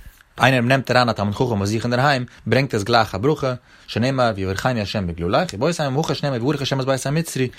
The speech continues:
בגלל יוסף, זענען קומען א ברכה אין דער שטוב, פון פוטיפר, וועגן יוסף, וועגן ווען ביי אים דער היים. איז א הלכה למעשה, פסקו מן הצדקה, אזוי ווי אונז מיר יעצט געזען, אז עס ווענדט זיך אין מים אחרונים, אבער עס מאכט מיר, אז אפילו טאמען זיך נאך נישט געוואשן, מען האט נאר געזאגט,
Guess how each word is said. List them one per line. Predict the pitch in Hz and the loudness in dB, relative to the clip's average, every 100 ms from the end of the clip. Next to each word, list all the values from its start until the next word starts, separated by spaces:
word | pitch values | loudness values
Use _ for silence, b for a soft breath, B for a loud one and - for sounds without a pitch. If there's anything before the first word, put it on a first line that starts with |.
| B B | B B
בגלל | 107 107 113 113 113 | -2 2 4 4 4
יוסף, | 139 147 151 120 | 2 2 2 -4
זענען | - 117 131 135 | -2 0 0 0
קומען | 117 107 | -2 0
א | |
ברכה | 107 127 | 0 -2
אין | 107 | -2
דער | 101 | -4
שטוב, | - 123 | -2 -4
פון | 101 95 | -2 -6
פוטיפר, | 98 127 110 104 b b b b | -4 0 0 0 b b b b
וועגן | 139 107 101 104 | 0 2 2 2
יוסף, | 107 113 104 | 4 4 2
וועגן | 95 92 | 0 2
ווען | 98 95 | 0 2
ביי | |
אים | 92 92 | 0 0
דער | 90 | 0
היים. | 80 80 _ _ - B B B B - | 0 -4 _ _ -20 B B B B 2
איז | 104 | 6
א | |
הלכה | 147 147 | 6 6
למעשה, | 143 151 143 127 | 6 6 4 4
פסקו | 135 - 123 | 4 2 2
מן | 113 | 2
הצדקה, | - 123 - | 4 2 4
אזוי | 110 | 2
ווי | 110 | 2
אונז | 107 | 2
מיר | 104 104 | 2 2
יעצט | 92 | 2
געזען, | 98 135 143 | 0 2 2
אז | 104 | -2
עס | - | 0
ווענדט | 123 113 | 0 0
זיך | - | 0
אין | 98 | 2
מים | 90 | 0
אחרונים, | - 110 147 202 B B B - | 0 2 2 0 B B B -4
אבער | 95 90 90 | -2 0 0
עס | |
מאכט | 110 170 - | 4 2 2
מיר, | 131 113 | -2 -2
אז | 98 | -2
אפילו | - 147 | -2 0
טאמען | 135 120 | 0 -4
זיך | - | 0
נאך | 117 | 0
נישט | 98 98 | 0 -2
געוואשן, | 104 123 127 - | 4 4 4 -2
מען | 92 | -4
האט | 90 | 0
נאר | 113 | 0
געזאגט, | 110 110 | 2 -2